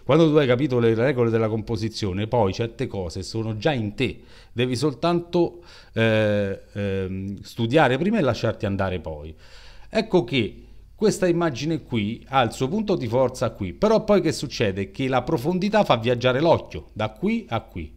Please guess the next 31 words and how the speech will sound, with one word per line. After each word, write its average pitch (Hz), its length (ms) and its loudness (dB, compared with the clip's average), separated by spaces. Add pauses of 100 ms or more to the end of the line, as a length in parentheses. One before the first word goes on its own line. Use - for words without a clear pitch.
(120)
vedi? 120 480 -4 (680)
E 220 200 0
quindi 156 320 2
io 170 160 8
poi 131 340 0 (180)
faccio 120 380 0
questo 120 400 -4
giro 120 340 -4
qui, 190 460 -6
vado 98 320 -4
da 101 120 -2
questa 131 320 -6
parte 147 340 -4
e 131 60 -6
poi 135 200 -2
mi 123 120 -4
muovo 110 340 -2
così. 87 340 -8 (580)
Ecco 185 280 -2
come 156 260 4
si 127 100 0
muove 143 300 2
per 123 120 -2
esempio 120 280 -4
in, 113 160 -4 (200)
l'occhio 123 360 0
in 117 120 0
questa - 360 -2
immagine, 87 540 -10
vediamone 104 360 -6
un'altra. 113 480 -6